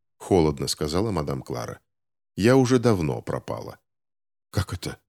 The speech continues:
спросил Финч. "Тебе не кажется, что ты слишком часто спрашиваешь, как это?"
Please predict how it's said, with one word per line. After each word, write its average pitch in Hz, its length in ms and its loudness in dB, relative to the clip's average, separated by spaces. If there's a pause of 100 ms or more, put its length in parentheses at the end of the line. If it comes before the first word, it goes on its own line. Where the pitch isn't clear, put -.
(280)
спросил 69 480 -2
Финч. - 400 -10 (840)
"Тебе 113 260 4
не 127 120 6
кажется, 127 520 2
что 101 180 0
ты 104 100 -2
слишком 120 440 0
часто 120 420 0
спрашиваешь, 104 680 -2
как - 320 -4
это?" - 320 -18